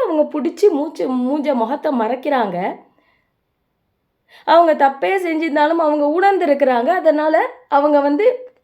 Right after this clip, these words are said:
தன்னோட முகம், அது ஒரு அவமானம் தானே இல்லையா? So, அதனால அவங்க ஏந்த அளவுக்கு பாதுகாக்கிறாங்க. அந்த எப்படியும் எத்தனை வாட்டி முயற்சி அந்த வீடியோவை தயவு செஞ்சு பார்க்காதவங்க போய் பார்த்துட்டு வாங்க.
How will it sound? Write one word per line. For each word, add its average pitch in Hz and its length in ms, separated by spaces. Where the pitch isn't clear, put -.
தன்னோட 233 340
முகம், 247 480
அது 233 400
ஒரு 339 140
அவமானம் 330 580
தானே 277 220
இல்லையா? 254 400
So, - 160
அதனால 339 360
அவங்க 311 180
ஏந்த 311 440
அளவுக்கு 339 520
பாதுகாக்கிறாங்க. 269 920
அந்த 220 460
எப்படியும் 403 720
எத்தனை 277 540
வாட்டி 311 260
முயற்சி 277 380
அந்த 254 200
வீடியோவை 254 440
தயவு 214 220
செஞ்சு 254 240
பார்க்காதவங்க 220 580
போய் 208 140
பார்த்துட்டு 190 380
வாங்க. 185 220